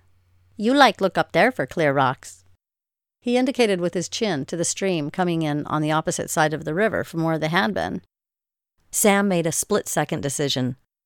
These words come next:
They had a day to kill, and it might be worth a look. She put the paddle, still in the water,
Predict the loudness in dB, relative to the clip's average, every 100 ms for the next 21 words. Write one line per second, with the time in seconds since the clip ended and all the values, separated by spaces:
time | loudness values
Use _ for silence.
0 | _ -6 0 2 2 2 0 0 -4 -2
1 | -2 -4 -4 -2 0 -2 -2 -2 -2 0
2 | 0 0 -4 -20 _ _ _ -10 -4 0
3 | 0 0 4 4 4 0 -2 -2 2 2
4 | 2 2 2 2 -2